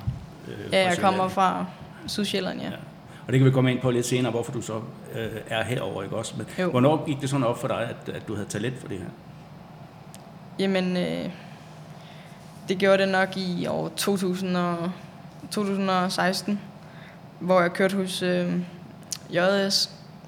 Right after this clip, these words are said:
Speaker 2: Racing. Øhm, på grund af, at, øhm,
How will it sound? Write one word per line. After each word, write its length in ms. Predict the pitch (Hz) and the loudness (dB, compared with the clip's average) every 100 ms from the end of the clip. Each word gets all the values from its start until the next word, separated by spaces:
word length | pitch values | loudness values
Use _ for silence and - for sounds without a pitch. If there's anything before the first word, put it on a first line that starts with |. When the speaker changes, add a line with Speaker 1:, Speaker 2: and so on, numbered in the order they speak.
| 196 | 2
Speaker 2:
Racing. 380 | 196 202 202 208 - - - - - - - - - | 4 4 0 -2 -10 -18 -18 -18 -18 -18 -18 -10 -2
Øhm, 460 | 190 190 185 185 185 - - - - - - - - - - - - - - | -2 0 0 -2 -4 -10 -16 -18 -18 -18 -18 -18 -18 -18 -20 -20 -12 -12 -6
på 60 | 185 | -4
grund 240 | 185 185 | 2 4
af, 160 | 185 180 | 4 4
at, 120 | 180 | 4
øhm, 360 | 180 175 170 | 4 2 2